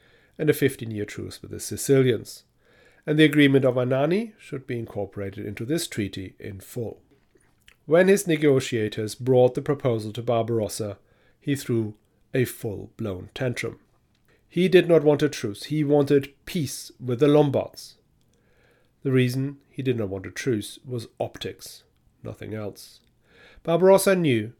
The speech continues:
that when the treaty will be concluded, he will have to go to Venice and pay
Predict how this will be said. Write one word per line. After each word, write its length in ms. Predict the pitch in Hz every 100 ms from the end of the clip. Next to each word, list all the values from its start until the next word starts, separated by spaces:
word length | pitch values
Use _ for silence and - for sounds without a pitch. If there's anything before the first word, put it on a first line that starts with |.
| _
that 140 | 127 117
when 200 | 127 165
the 80 |
treaty 420 | 175 170 170 175 170
will 160 | 170
be 160 | 165 170
concluded, 640 | 175 170 151 127 131 127
he 140 | 135 135
will 120 | 151
have 220 | 151 -
to 80 | 165
go 160 | 160
to 160 | 156 160
Venice 420 | 143 117 110 -
and 140 | 120 -
pay 200 | 120